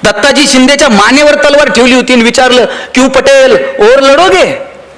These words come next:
आणि त्याही अवस्थेत दत्ताजी शिंदे म्हटला, "क्यू नाही, बचेंगे तो और भी लढेंगे."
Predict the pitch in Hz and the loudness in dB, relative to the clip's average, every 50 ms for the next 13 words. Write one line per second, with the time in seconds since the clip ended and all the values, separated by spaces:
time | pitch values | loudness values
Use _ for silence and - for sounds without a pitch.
0 | - - - - 135 131 131 - - 190 240 262 254 254 240 247 233 226 240 247 | -20 -10 -6 -4 -4 -4 -4 -4 -2 -2 0 0 2 2 2 2 0 0 0 -2
1 | 208 220 214 - 226 214 196 208 196 202 196 196 196 196 185 185 185 190 180 170 | 0 -2 -2 -2 -2 -2 -2 -2 -2 -2 -2 0 0 0 0 0 0 0 0 0
2 | - - 185 185 180 170 151 127 - - - - - - - - - - - 151 | 0 0 0 0 2 0 0 -2 -4 -10 -18 -20 -20 -20 -20 -20 -16 -6 -4 -4
3 | 165 165 170 165 151 156 151 147 139 139 139 139 123 127 131 131 - - - - | -2 -2 0 0 0 0 0 0 2 2 2 0 0 -2 -2 -2 -4 -4 -6 -6
4 | - - - | -8 -12 -16